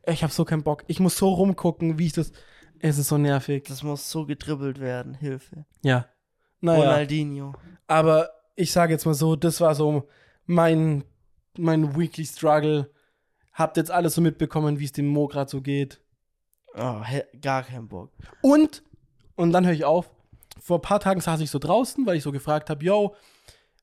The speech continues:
Speaker 1: weil es könnte theoretisch sein, dass der halt Techniker runter in den Keller müsste.
Speaker 2: Okay.
Speaker 1: Und den Keller kann man aber nur über die rechte Wohnung betreten.
Speaker 2: Okay.
Speaker 1: Und dann meinte ich halt so, yo, wann wäre sie denn da? Ob ich das irgendwie mit der vereinbaren könnte bezüglich Techniker und sowas.
Speaker 2: Ja.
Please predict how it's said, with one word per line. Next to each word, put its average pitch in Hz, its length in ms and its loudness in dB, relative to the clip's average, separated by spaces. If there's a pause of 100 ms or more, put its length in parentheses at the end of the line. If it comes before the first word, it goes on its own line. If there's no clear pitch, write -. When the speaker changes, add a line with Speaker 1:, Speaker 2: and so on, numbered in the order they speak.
(140)
Speaker 1:
weil 175 240 4
es 180 120 0
könnte 233 280 0
theoretisch 196 440 -2
sein, 185 160 0
dass 170 160 -4
der 170 140 2
halt 160 120 -2
Techniker 165 460 -2
runter 160 560 0 (140)
in 180 120 2
den 156 120 4
Keller 139 240 0
müsste. 131 420 -6 (240)
Speaker 2:
Okay. 139 420 -10 (160)
Speaker 1:
Und 170 80 2
den 160 140 6
Keller 208 200 4
kann 185 140 0
man 175 60 4
aber 160 140 2
nur 175 120 2
über 160 160 -4
die 156 80 -2
rechte 160 320 -4
Wohnung 135 240 0
betreten. 135 600 -6
Speaker 2:
Okay. 143 380 -8 (520)
Speaker 1:
Und 170 140 2
dann 156 160 4
meinte 151 180 0
ich 139 60 -4
halt 151 100 -4
so, 151 80 -10
yo, 196 380 2
wann 160 260 2
wäre 160 160 2
sie 156 120 -10
denn 135 200 -2
da? 190 260 4
Ob 170 140 -6
ich 147 80 -6
das - 80 -14
irgendwie 165 200 -2
mit 147 100 -4
der 151 160 -4
vereinbaren 185 560 0
könnte 180 300 -6
bezüglich 147 340 -6
Techniker 214 400 -2
und 226 80 -4
sowas. 226 280 -2
Speaker 2:
Ja. 147 280 -2